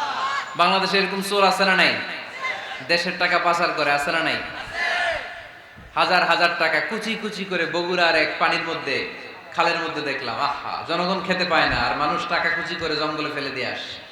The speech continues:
এগুলো কত বড় ডাকাত! এ একটা চোর, ওকে ধরে যদি হাত কেটে টেলিভিশনে প্রচার করে দেয়া হতো, সতেরো কোটি মানুষ যদি দেখতো, এ দেশে আর চোর খুঁজে পাওয়া যেত? যেত না। বনু মখজুমিয়া গোত্রের এক নারী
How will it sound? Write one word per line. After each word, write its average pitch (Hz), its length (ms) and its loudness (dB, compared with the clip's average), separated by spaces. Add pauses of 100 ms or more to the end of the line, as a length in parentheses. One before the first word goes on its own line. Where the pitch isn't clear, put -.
(320)
এগুলো 156 140 0
কত 180 220 2
বড় 190 240 6
ডাকাত! 185 520 8 (1400)
এ 156 80 4
একটা 214 400 8
চোর, 214 600 4 (680)
ওকে 190 140 0
ধরে 202 240 6
যদি 202 180 2
হাত 190 260 8 (120)
কেটে 196 420 8
টেলিভিশনে 196 460 2
প্রচার 185 380 2
করে 180 160 2
দেয়া 170 220 6
হতো, 156 420 -2
সতেরো 190 240 -2
কোটি 190 200 -2
মানুষ 175 440 0
যদি 170 200 0
দেখতো, 151 320 2
এ 139 100 2
দেশে 165 240 2
আর 160 160 2
চোর 175 200 0
খুঁজে 175 180 0
পাওয়া 175 240 8
যেত? 190 220 6 (1500)
যেত 175 220 0
না। 147 200 -2 (500)
বনু 220 220 4
মখজুমিয়া 226 500 4
গোত্রের 196 400 2
এক 165 180 4
নারী 170 260 4